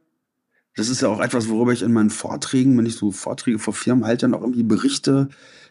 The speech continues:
dass man es dann schafft, in so einer Situation halt mal das Bild auch größer zu ziehen.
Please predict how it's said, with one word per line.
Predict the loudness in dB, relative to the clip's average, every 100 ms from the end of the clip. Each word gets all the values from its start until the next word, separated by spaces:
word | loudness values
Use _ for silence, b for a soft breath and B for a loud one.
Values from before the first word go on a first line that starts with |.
| -4
dass | 0
man | 4 4 4
es | 0 2
dann | 2 2
schafft, | 2 -2 0
in | 2
so | 2 2
einer | 2 4
Situation | 2 2 2 0 0 2 4 4 2
halt | -2 -2 -2
mal | 0
das | 2 0 2
Bild | 4 2 0
auch | -2
größer | 4 4 4 0
zu | -2
ziehen. | -6 -2 2 2 2 -4